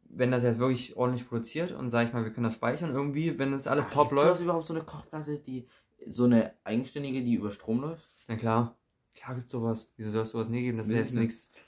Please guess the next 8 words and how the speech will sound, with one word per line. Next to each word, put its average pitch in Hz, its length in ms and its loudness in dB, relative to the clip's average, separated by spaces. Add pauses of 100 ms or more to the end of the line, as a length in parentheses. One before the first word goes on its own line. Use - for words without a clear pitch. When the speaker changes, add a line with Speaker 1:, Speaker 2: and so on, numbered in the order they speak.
(120)
Speaker 1:
was 113 160 -6
jetzt 113 140 -4
nur 120 220 0 (120)
un-, 123 220 -4
was 113 160 -6
jetzt 113 260 -8
unerfindbar 123 720 -4
ist. 107 200 -8